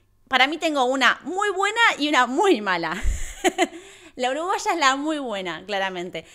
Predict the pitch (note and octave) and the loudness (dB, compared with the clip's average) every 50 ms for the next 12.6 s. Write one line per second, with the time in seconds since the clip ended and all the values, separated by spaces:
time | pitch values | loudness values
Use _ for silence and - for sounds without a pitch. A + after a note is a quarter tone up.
0 | - - - _ - - B3+ C4+ C#4+ G#4 A4 A#4+ A#4 G#4+ F#4 C#4 D4 B3+ B3 B3 | -20 -20 -20 _ 2 4 6 6 6 4 0 -4 -4 -6 -4 -2 0 2 4 4
1 | A#3+ B3+ C#4+ E4+ E4+ E4 E4+ F#4+ A#4 A#4+ A4+ G4+ F#4 C#4+ C4+ C4 A#3+ A#3+ A#3 A#3 | 2 2 -2 -4 -4 -4 -4 -4 0 2 2 2 2 2 0 2 0 0 0 -4
2 | A3 G3+ F#3 E3+ E3 F3 F3+ F#3 A3 A#3 B3+ D#4+ D#4+ D#4+ C#4 B3+ C4 A#3+ B3+ A3 | -8 -6 -6 -4 -2 -2 -2 -2 -4 -6 -6 -6 -6 -8 -6 -6 -6 -6 -6 -4
3 | G#3 F#3+ F3 E3+ D#3+ C#3+ C#3 D#3 D#3+ D3+ D#3 D3+ - - _ _ _ _ _ _ | -6 -6 -6 -6 -10 -10 -12 -12 -12 -10 -10 -12 -12 -16 _ _ _ _ _ _
4 | _ _ _ - - A#3 A3 G#3 G3 F#3+ G3+ A3 A#3+ B3 A#3+ A#3+ - C4+ C4+ C4 | _ _ _ -6 -4 -2 0 2 2 2 2 2 2 2 0 0 0 -4 -6 -4
5 | C4 A#3 A#3 A#3 A#3+ A#3+ A3+ G#3+ G3+ G3+ - - F#3 E3+ D#3+ D#3 - - - _ | -4 -2 -2 -2 -2 -4 -6 -8 -10 -12 -8 -4 -2 -2 -2 -4 -8 -16 -20 _
6 | _ - - - - _ _ _ _ _ _ _ _ _ _ _ - - - E4 | _ -20 -20 -20 -20 _ _ _ _ _ _ _ _ _ _ _ -18 -16 -12 -8
7 | D#4+ G4 F#4+ F4 C#4 C#4 B3 A#3 A3+ A3+ A#3 A#3 A#3+ A#3 A3 A3+ G#3+ B3+ C4 C4+ | -6 -6 -4 -2 2 4 4 4 4 2 -2 -4 -4 -4 -2 -2 -2 -2 -2 0
8 | C#4 C#4+ C#4 C#4+ C#4+ D4 D4 C#4 - - _ _ - - A#3 G#3+ G#3 G#3 G3+ G#3 | 2 4 4 4 4 2 0 -4 -8 -16 _ _ -8 -6 -4 -4 -4 -6 -4 -4
9 | G3+ G3+ F#3 E3 D#3+ - - - D#3+ D#3 - - F#3+ G3 B3 C4 D4 C4+ C4 B3 | -2 0 0 -2 -2 -4 -8 -8 -10 -8 -8 -10 -8 -6 -6 -4 -4 -4 -4 -6
10 | A#3+ B3 B3 A3 - - _ _ _ _ _ _ _ _ - - A3+ A3+ A#3 A#3+ | -8 -8 -10 -12 -14 -18 _ _ _ _ _ _ _ _ -12 -4 -2 0 0 0
11 | B3+ B3+ B3 A#3 A#3 A#3+ B3 A#3 A#3 A3 G#3 G#3 G#3 G3 G3+ G3 F3+ E3+ E3 D#3 | 0 0 -2 -4 -2 -2 -2 -2 -2 -4 -2 0 0 0 0 -2 -4 -8 -10 -10
12 | D3 D#3+ D#3+ D#3 C#3+ D3+ C#3+ - - - - | -10 -10 -12 -12 -12 -12 -12 -12 -14 -14 -18